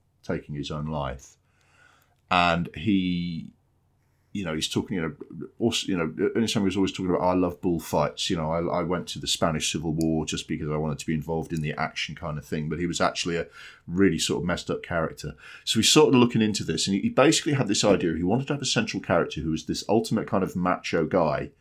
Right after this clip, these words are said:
but it's all a facade, and he's actually a pretty screwed up person inside. And he thought, "Well, that'll be interesting."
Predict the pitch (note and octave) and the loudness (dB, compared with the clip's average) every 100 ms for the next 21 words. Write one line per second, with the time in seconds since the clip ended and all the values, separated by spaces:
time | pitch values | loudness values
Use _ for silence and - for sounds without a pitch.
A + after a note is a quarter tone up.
0 | _ _ _ _ - F2 - - F#2+ F2 | _ _ _ _ -2 -2 0 2 2 2
1 | E2+ - - F2+ D2 C#2 D2+ D#2 D#2 F#2 | 0 -2 0 2 2 0 -4 -4 0 0
2 | - - D2+ D2 D#2+ - - F2+ D#2 - | 0 -2 -2 -2 -4 -4 -2 0 0 -2
3 | F2+ D#2 - D#2 C#2+ - C#2+ C2+ - D2 | -4 -4 -4 -6 -4 -4 -4 -4 -6 -10
4 | - F2 D#2 G#2+ - D#2 C#2 A#1+ - - | -6 -4 2 4 4 0 -6 -8 -12 -12
5 | - | -14